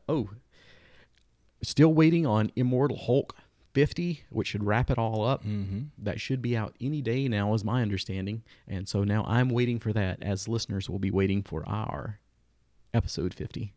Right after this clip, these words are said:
Speaker 2: Mm-hmm.
Speaker 1: Do you have any T V shows? Did
Speaker 2: Well,
Speaker 1: you manage to watch some T V?
Speaker 2: I do. A-, and a quick aside before I forget, you know, uh, one of the guys that we've met through, um, N T R P G, John Lyles,
Speaker 1: Mm-hmm.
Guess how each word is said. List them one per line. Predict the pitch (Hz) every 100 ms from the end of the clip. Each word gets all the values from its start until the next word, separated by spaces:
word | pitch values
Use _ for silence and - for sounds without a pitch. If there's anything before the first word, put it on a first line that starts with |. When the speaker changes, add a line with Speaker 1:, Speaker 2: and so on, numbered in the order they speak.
| -
Speaker 2:
Mm-hmm. | 107 95 87 92 113 - - - -
Speaker 1:
Do | 117
you | 151
have | 131 131 117
any | 117 117 117 127 _
T | - 110 110
V | 220
shows? | - 78 67 - - _ _ _ _ - - - -
Did | 110
Speaker 2:
Well, | 127
Speaker 1:
you |
manage | 120 139 135
to |
watch | 135 131
some | -
T | 123 113
V? | 101 98 -
Speaker 2:
I | 139
do. | 143 139 123
A-, | 143 -
and | 143
a |
quick | 139 208 180
aside | - 143
before | 113 143 123
I |
forget, | 120 - 98 135 135 - -
you | 139
know, | 165 156 120
uh, | 120 107
one | 117
of | 156
the | 123
guys | 110 107 101
that | 98
we've | 98 107 95
met | 101 -
through, | - 95 90 90
um, | 90 90
N | 110
T | 107
R | 107 95
P | -
G, | 90 95 95 - -
John | 104 101 98
Lyles, | 92 87 117 151 156 - - _ _ -
Speaker 1:
Mm-hmm. | 101 98